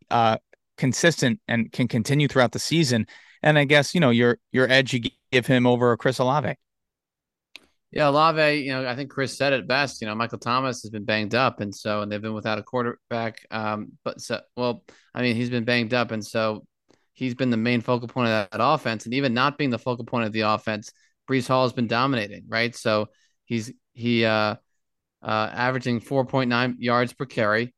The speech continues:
Speaker 2: He's tenth in scrimmage yards among, uh, among running backs in the entire N F L, fifteenth in, in yards per carry. Um, and he just continues to get better every single game.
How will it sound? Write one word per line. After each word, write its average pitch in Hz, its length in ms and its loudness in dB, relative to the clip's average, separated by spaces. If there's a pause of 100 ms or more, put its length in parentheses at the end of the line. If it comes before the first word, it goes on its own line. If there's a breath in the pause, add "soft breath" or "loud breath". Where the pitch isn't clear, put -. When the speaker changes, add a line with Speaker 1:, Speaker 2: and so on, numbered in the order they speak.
(160)
Speaker 2:
He's 107 160 -8
tenth 131 280 -2
in 127 60 -4
scrimmage 123 380 -4
yards 120 280 2
among, 113 320 -4 (100)
uh, 113 180 -6
among 113 360 -6
running 113 240 -2
backs 110 440 -4
in - 280 -12
the 110 120 -4
entire 113 360 -2
N 113 80 0
F 120 160 -4
L, 107 300 -4 (300)
fifteenth 131 440 0
in, 123 160 -4
in 113 280 -4
yards 117 300 0
per 147 120 -6
carry. 110 440 -4 (440)
Um, 110 500 -2
and 117 120 -2
he 113 40 -2
just 120 160 -12
continues 120 380 -6
to 117 60 -10
get 120 180 -4
better 127 240 4
every 117 260 -2
single 110 320 -6
game. 110 340 -2